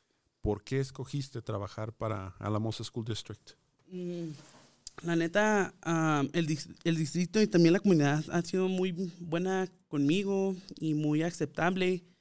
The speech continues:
Speaker 2: Am, también tengo aquí a mi esposa y mi esposa, su papá es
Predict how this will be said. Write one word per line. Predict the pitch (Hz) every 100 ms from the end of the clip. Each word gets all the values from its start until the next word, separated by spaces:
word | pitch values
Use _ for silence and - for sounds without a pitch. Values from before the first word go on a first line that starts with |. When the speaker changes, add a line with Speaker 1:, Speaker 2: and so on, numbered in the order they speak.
| _ _ _ _
Speaker 2:
Am, | 139 143 139 135 135 131 - _ _ _ _ - - - - -
también | 160 147
tengo | 143 170 175 175
aquí | 170 165
a |
mi | 180
esposa | 160 - 180 196 202
y | 190
mi | 160
esposa, | 139 156 180 175 165 -
su | - 151
papá | 139 143 147
es | 156 147